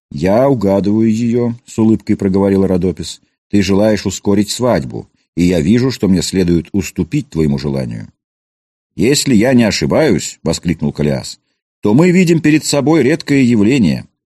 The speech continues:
Двое людей от души радуются угрожающей им опасности».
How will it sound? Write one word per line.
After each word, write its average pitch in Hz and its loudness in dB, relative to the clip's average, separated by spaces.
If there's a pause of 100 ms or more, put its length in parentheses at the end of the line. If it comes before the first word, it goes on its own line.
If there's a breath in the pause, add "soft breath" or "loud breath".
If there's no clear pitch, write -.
(160)
Двое 156 2
людей 139 4
от 120 0
души 160 2
радуются 135 2
угрожающей 101 0
им 82 0
опасности». 78 -6